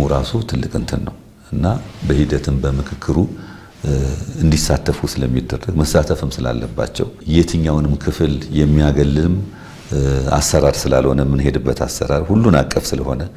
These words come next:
ሁሉን አካታች ስለሆነ የነሱ የዚያ የዛ አካባቢ ህዝባችን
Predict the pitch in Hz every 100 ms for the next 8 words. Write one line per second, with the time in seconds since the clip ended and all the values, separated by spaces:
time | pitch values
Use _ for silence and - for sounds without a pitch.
0 | - - 107 107 85 - 69 69 67 -
1 | 67 69 87 - - - - - _ -
2 | 80 80 82 - - 73 64 62 73 65
3 | 71 67 69 69 73 - - - 76 -
4 | 73 69 71 95 - - - - - 73
5 | 67 73 73 - 123